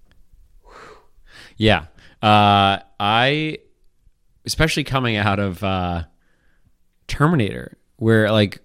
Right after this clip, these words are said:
where, where everyone's compl-, I mean, yes, you should complain because the roles of women are awful, and they seem to have gotten worse. Like, the fact that April O'Neil exists, as you said, she is,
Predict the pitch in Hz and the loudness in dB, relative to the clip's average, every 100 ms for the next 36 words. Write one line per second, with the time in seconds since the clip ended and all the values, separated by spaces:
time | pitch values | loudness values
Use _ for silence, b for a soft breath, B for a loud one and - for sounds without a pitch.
0 | _ - 110 120 131 131 156 190 202 - | _ -6 -4 -2 -4 -4 -2 0 0 -4
1 | - _ _ b b b b b b _ | -10 _ _ b b b b b b _
2 | _ _ _ - 135 117 - 131 160 131 | _ _ _ -6 -6 -6 -6 -4 -2 -4
3 | 143 160 - 117 117 120 - 117 98 101 | -6 -6 -8 -12 -10 -10 -8 -8 -8 -10
4 | 90 - - 107 101 98 95 101 107 113 | -12 -20 -14 -8 -4 -4 -6 -4 -4 -4
5 | 113 95 107 104 98 95 - 92 90 87 | -8 -6 -6 -4 -6 -8 -8 -6 -6 -8
6 | - 92 92 - 104 139 156 143 113 127 | -6 -4 -4 -6 -6 -6 -8 -6 -2 -2
7 | 123 165 220 294 320 - 190 151 104 90 | -4 -6 -4 -4 -2 0 0 0 -2 -2
8 | 147 247 - 123 - 76 - 131 139 180 | -2 0 0 -2 -4 -16 -10 -6 -4 -4
9 | 208 - 143 160 147 147 131 113 107 135 | -4 -4 -2 -2 0 -2 -4 -4 -2 -4
10 | - - b b b 120 131 127 143 101 | -6 -14 b b b -2 0 2 0 0
11 | - 120 120 110 | -2 0 2 0